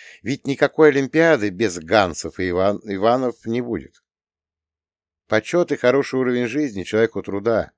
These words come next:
позор и раскулачивание финансовым спекулянтам, которые вообще непонятно, как и почему ворочают взятыми из ниоткуда миллиардами.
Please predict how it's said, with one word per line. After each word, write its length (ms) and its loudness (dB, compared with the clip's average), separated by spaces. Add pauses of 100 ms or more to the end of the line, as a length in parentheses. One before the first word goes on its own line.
(500)
позор 460 8
и 40 4
раскулачивание 920 2
финансовым 600 0
спекулянтам, 800 -2 (280)
которые 380 2
вообще 500 2
непонятно, 600 -2
как 300 0
и 40 -8
почему 520 -4 (280)
ворочают 680 2
взятыми 640 0
из 320 -8
ниоткуда 580 -4
миллиардами. 600 -6